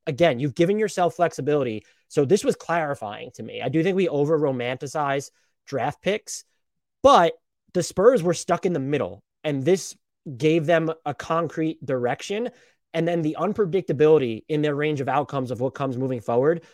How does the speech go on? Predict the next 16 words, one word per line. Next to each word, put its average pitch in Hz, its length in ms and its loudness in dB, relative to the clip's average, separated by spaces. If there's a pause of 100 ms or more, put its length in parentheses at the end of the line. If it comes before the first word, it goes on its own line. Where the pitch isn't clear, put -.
(240)
um, 127 180 -8
that's 170 300 2
also 147 520 2
an 139 120 -2
asset 104 460 -6
here. 95 200 -10
And 110 100 -6
so 139 80 0
it's 127 100 -4
not 175 260 4
saying 170 260 0
that 151 100 -2
DeJounte 147 360 0
Murray 165 180 4
wasn't 156 280 4
good. 139 260 8